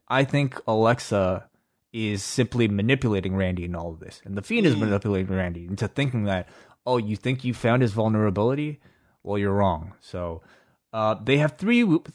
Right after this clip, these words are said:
Speaker 1: like, what, two more weeks, I would say? Two, T L C is three weeks away, so they got two more episodes to, to continue the story. So there's definitely going to be more to come. But, um, I am going to give this a chance. I think Orton, this time around, will have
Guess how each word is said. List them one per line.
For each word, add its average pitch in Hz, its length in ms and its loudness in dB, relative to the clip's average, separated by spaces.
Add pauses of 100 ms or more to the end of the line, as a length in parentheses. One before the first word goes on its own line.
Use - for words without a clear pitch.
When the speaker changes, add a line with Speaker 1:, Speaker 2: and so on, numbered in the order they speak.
(140)
Speaker 1:
like, 110 140 -4
what, 107 260 -6
two 247 180 -2
more 240 180 2
weeks, 226 300 -2
I 151 60 6
would 170 180 2
say? 196 200 -2 (100)
Two, - 500 -8
T 190 140 0
L 190 80 2
C 185 140 -2
is 127 120 0
three 151 220 4
weeks 135 180 0
away, 107 160 2
so 98 140 -2
they 98 60 0
got 95 280 -2
two 165 140 -2
more 139 180 2
episodes 117 460 0
to, 90 240 -4
to 98 160 -12
continue 113 400 0
the 104 80 -2
story. 95 260 -2
So 98 100 -6
there's 107 240 -2
definitely 156 340 0
going 117 200 2
to 104 80 -4
be 95 120 -2
more 92 180 -2
to 87 80 -8
come. 90 340 -6 (480)
But, 95 240 -6
um, 90 380 0 (240)
I 147 180 4
am 202 400 2
going 127 200 4
to 120 100 -2
give 110 240 0
this 104 160 -2
a 98 40 -6
chance. 87 540 -8
I 113 80 -2
think - 260 -2
Orton, 120 600 2
this 113 180 -2
time 120 220 0
around, 107 500 2 (240)
will 107 540 0
have 104 220 -2